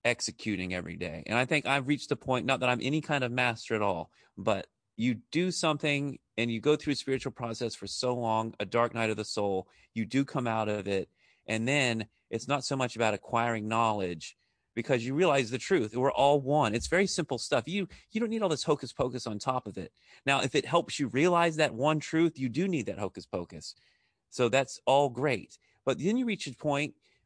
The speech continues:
where you, you, you don't need this knowledge anymore. You just need to practice. And then that's, that, that practice, you don't even need to look for it. Life will deliver you through your karmic propensity, through karma, like a giant magnet, attract everything you need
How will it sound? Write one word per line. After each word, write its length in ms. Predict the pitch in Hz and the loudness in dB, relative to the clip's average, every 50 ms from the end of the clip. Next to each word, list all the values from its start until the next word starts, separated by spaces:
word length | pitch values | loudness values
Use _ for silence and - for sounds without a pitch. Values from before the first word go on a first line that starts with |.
| _ _ | _ _
where 280 | 135 143 139 127 127 - | 0 2 2 2 2 -2
you, 160 | - - 139 - | -4 -4 -4 -2
you, 120 | - 156 143 | -2 -2 -2
you 140 | - 147 156 | -2 0 0
don't 220 | 170 185 151 139 | 0 0 0 -2
need 260 | 147 151 170 202 196 | -2 -2 -2 -2 -4
this 180 | 160 127 - - | -6 -8 -6 -2
knowledge 400 | 127 123 127 139 160 143 113 110 | 0 0 0 0 0 -2 -4 -6
anymore. 320 | 107 104 101 101 98 92 | -8 -6 -6 -6 -6 -6
You 100 | 110 123 | -6 -6
just 180 | 131 131 - 139 | -6 -6 -6 -6
need 120 | 135 107 | -6 -6
to 80 | 107 101 | -6 -10
practice. 640 | - - - 117 113 110 117 - - 104 90 - - | -10 -8 -6 -4 -4 -4 -4 -8 -10 -14 -14 -10 -10
And 140 | - 107 | -8 -6
then 100 | 113 113 | -4 -4
that's, 260 | 113 117 110 104 - - | -4 -4 -6 -6 -8 -6
that, 200 | 117 120 110 98 | -6 -6 -4 -2
that 180 | 131 123 - - | -4 -4 -4 -4
practice, 420 | - 135 120 113 - - 104 - - _ _ _ | -4 -4 -4 -4 -6 -12 -14 -14 -16 _ _ _
you 100 | 123 127 | -6 -4
don't 140 | 147 139 | -4 -4
even 160 | 135 113 120 120 | -4 -4 -6 -6
need 160 | 120 117 104 | -6 -6 -6
to 60 | 110 | -4
look 260 | 95 117 135 131 - | -2 -2 -2 -2 -4
for 260 | - - 80 76 76 | -12 -14 -12 -12 -12
it. 80 | - - _ _ _ _ _ _ _ - | -12 -14 _ _ _ _ _ _ _ -8
Life 480 | - 98 110 120 131 135 139 135 - - _ _ _ _ | -4 0 2 4 4 2 0 -2 -6 -16 _ _ _ _
will 140 | 117 117 117 | -4 -4 -2
deliver 640 | 95 95 117 113 107 101 117 151 175 170 170 165 143 | -2 -2 -2 -2 -2 0 2 2 2 2 2 -2 -2
you 440 | 117 98 92 90 85 82 87 - - _ _ _ _ _ | -2 -2 -4 -6 -6 -6 -8 -10 -14 _ _ _ _ _
through 120 | - 135 135 | -4 -2 -2
your 300 | 120 117 123 120 113 104 - _ _ _ _ | 0 2 2 0 0 0 -4 _ _ _ _
karmic 520 | - - - 165 170 175 175 160 127 - | -8 -2 0 2 2 2 0 -4 -6 -8
propensity, 840 | - - 127 - _ - 165 160 151 - 135 113 101 98 90 87 82 - _ _ _ _ _ _ _ | -8 -8 -10 -2 _ 2 2 2 0 -2 -6 -8 -8 -8 -8 -10 -12 -14 _ _ _ _ _ _ _
through 200 | - - 147 139 - | -6 -6 -6 -6 -6
karma, 440 | - - - 160 165 165 147 131 127 | -10 -2 2 4 4 4 4 4 2
like 180 | 120 120 117 - | 2 2 2 0
a 60 | 110 | -4
giant 380 | 98 - 135 135 143 147 113 113 | -4 -2 0 0 2 0 0 -2
magnet, 580 | 120 120 135 135 127 127 120 110 104 95 90 - | -4 -2 0 0 0 0 0 -2 -4 -6 -4 -2
attract 520 | 104 107 - - - 151 135 123 117 - - | -4 -4 -4 -6 -4 -2 -2 -2 -2 -4 -4
everything 520 | - 180 190 220 214 196 - 196 202 196 | -4 -2 -2 -2 -4 -4 -4 -4 -4 -4
you 160 | 196 208 202 | -4 -2 -2
need 460 | 196 202 220 214 180 139 131 131 135 | -2 -2 -2 -2 -2 -2 -2 -4 -6